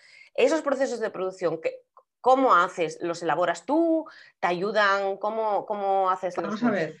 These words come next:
Speaker 2: eh, la base es la tela, la tela es la que te inspira, esto es así, ¿vale?
Speaker 1: Sí.
Speaker 2: Entonces, el producto está muy enfocado actualmente a, mm, conocer, eh, insisto, la grandeza del continente africano. Entonces, la venta que tenemos, sobre todo online, para que llegue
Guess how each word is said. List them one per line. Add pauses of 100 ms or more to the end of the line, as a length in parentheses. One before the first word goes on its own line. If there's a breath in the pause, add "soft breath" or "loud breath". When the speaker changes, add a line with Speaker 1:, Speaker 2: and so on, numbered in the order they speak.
(200 loud breath)
Speaker 2:
eh,
la
base
es
la
tela,
la
tela
es
la
que
te
inspira,
esto
es
así, (160)
¿vale?
Speaker 1:
Sí. (360 loud breath)
Speaker 2:
Entonces,
el
producto
está
muy
enfocado
actualmente (300 loud breath)
a, (160)
mm,
conocer,
eh,
insisto,
la
grandeza
del
continente
africano.
Entonces,
la
venta
que
tenemos,
sobre
todo
online,
para
que
llegue